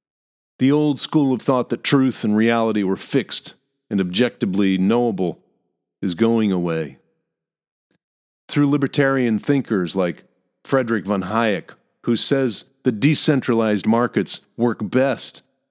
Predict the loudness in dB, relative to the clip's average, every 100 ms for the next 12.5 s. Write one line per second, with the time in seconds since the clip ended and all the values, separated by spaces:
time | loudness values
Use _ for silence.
0 | -8 -4 -2 -2 0 0 2 -2 -4 _
1 | _ _ _ _ -6 0 0 2 0 -2
2 | 0 0 0 -2 -2 0 -2 -4 -10 _
3 | _ _ -2 0 0 0 0 -2 -2 0
4 | 0 0 -2 -4 0 0 2 0 -2 -4
5 | -2 -2 -4 -10 _ -6 -4 -2 -2 0
6 | -2 -2 -2 0 -2 -2 -2 -2 -4 -6
7 | -12 -18 _ _ _ _ _ _ _ _
8 | _ _ _ _ _ _ _ -4 0 2
9 | 0 -2 0 2 2 2 2 2 2 2
10 | 0 2 0 0 -4 -4 -2 0 2 0
11 | -2 -4 -4 -4 -4 -2 -2 -2 0 0
12 | 0 -2 -2 -2